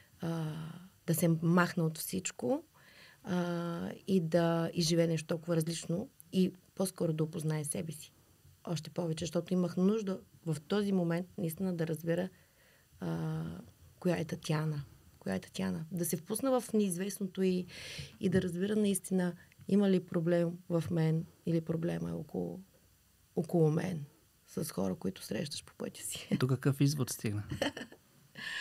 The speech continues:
Speaker 1: М, ще прозвучи доста самохвално, ако трябва да кажа за себе си.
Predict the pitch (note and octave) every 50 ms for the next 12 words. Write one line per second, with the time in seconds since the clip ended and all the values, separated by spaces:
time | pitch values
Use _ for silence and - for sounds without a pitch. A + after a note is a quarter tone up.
0 | - - - - - - - - - - - - - - _ _ - - - -
1 | - - - - G#3 A3 A3 A3 G3+ - - - - - - A#3 A3+ - G#3+ G#3
2 | G3 F#3 F#3 F#3 - C4 A#3 A3 G#3+ G#3 - F#3+ F#3+ - G3+ F#3+ F3+ E3 - E3+
3 | E3+ E3 F3 E3 E3 D#3+ D3+ - - _ - - - - _ _ - - F#3+ F#3
4 | - E3+ - - F#3 F#3 F3 E3+ E3 F3 E3+ E3+ E3+ E3+ E3+ E3+ E3+ E3+ E3 E3+
5 | E3+ E3+ E3+ F3+ F#3 F#3+ G3+ - - - - - - - - - _ _ _ _
6 | _ _ - - - F#3 F3+ E3 E3 D#3+ D#3+ D#3+ - - F3+ F3+ F3+ - - -
7 | -